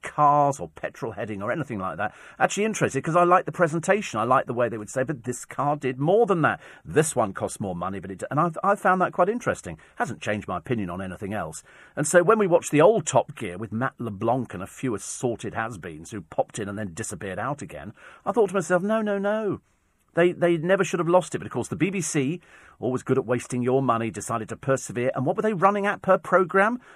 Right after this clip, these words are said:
Was it something ludicrous, like seven hundred thousand pounds on one episode of Top Gear? Ghastly, ghastly waste of money. Ghastly waste of money, 'cause it's not paid off at all. Nobody's interested. They'd rather watch the other people over on Amazon. Still to come, the story of the,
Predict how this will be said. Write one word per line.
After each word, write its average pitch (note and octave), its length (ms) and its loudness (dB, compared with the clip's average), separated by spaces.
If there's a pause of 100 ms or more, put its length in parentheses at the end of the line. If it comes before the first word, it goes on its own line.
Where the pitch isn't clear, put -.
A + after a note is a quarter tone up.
Was E3+ 100 -6
it E3+ 80 -2
something F3 340 4
ludicrous, C#3+ 680 4
like A2+ 160 -2
seven E3 340 -2
hundred F3 260 0
thousand F3+ 460 -2
pounds G3 520 -2 (360)
on D#3 200 4
one F3+ 200 6
episode F3 400 2
of E3 100 -6
Top - 280 2
Gear? F3+ 320 0 (120)
Ghastly, F#3 580 2 (160)
ghastly B3+ 420 2
waste A#2 340 -2
of A2+ 60 -4
money. F#2 260 -4 (380)
Ghastly - 340 2
waste G2+ 220 -4
of G#2+ 60 -6
money, A2 180 -2
'cause C#3 160 -2
it's D3+ 100 -6
not - 160 0
paid A#2 220 0
off B2+ 100 -2
at C#3+ 120 -4
all. E3+ 220 0 (300)
Nobody's F3+ 260 0
interested. C3+ 580 -4 (200)
They'd B2+ 120 -6
rather D3 240 4
watch B2+ 260 0
the A#2+ 80 0
other C3+ 140 2
people G#2+ 280 -4
over A#2+ 220 0
on A2+ 80 -2
Amazon. F#2 420 -4 (380)
Still C4 180 8
to G3+ 80 -2
come, A3+ 240 6
the F3+ 80 -4
story A3 400 6
of F3 160 4
the, F3 340 4